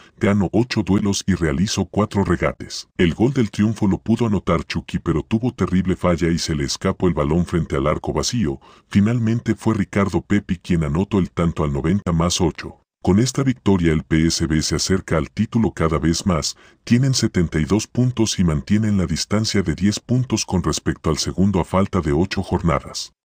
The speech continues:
Por fin tras veintinueve jornadas el equipo de César Montes, el Almería ganó en la Liga Española y lo hizo de visita por la mínima uno a cero contra Las Palmas de Julián Araujo. Para este duelo Montes fue titular todo el compromiso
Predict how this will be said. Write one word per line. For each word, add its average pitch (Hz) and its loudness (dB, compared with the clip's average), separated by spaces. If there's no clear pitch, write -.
Por 87 4
fin 127 0
tras - 0
veintinueve 90 0
jornadas 76 -2
el 71 -2
equipo - -4
de 78 -2
César 82 -2
Montes, 82 0
el 90 4
Almería 85 0
ganó 110 0
en 95 4
la 76 2
Liga 82 0
Española 82 0
y 87 0
lo 73 0
hizo 104 0
de 92 0
visita 85 -2
por 78 -2
la 76 0
mínima 85 2
uno 101 0
a 90 0
cero 92 0
contra 78 -2
Las 69 -4
Palmas 90 0
de - -4
Julián 76 0
Araujo. 80 -2
Para 90 2
este 131 0
duelo 95 2
Montes 78 0
fue 110 0
titular 90 0
todo 113 0
el 107 -4
compromiso 82 0